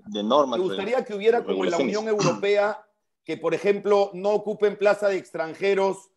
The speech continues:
Speaker 2: peruanos en Ecuador, ecuatorianos en Perú, bolivianos en Perú, chilenos en Perú, peruanos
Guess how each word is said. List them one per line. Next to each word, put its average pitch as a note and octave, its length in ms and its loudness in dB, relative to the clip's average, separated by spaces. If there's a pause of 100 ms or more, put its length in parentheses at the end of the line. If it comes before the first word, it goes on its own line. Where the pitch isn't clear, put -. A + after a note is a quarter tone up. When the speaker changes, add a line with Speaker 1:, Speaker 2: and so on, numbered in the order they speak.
(240)
Speaker 2:
peruanos F#3 600 2
en D3+ 140 -8
Ecuador, F3 680 4
ecuatorianos D#3+ 720 -2
en D3+ 160 -8
Perú, F3+ 420 0
bolivianos E3 680 0
en D3 140 -8
Perú, F3+ 420 -2
chilenos F3 540 -2
en C#3+ 120 -6
Perú, E3 380 -2
peruanos F3 520 2